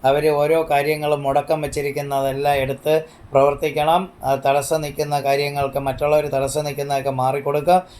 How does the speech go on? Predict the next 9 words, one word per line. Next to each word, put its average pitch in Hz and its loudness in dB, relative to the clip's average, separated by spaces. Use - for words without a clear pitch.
ധൈര്യമായിട്ട് 160 2
തന്നെ 143 -2
ഇവർ 139 0
മുന്നോട്ട് 139 -4
പോകേണ്ടത് 139 2
വളരെ 147 4
അത്യാവശ്യമായിട്ടാണ് 139 0
പൊതുവെ 135 2
കാണുന്നത്. 127 2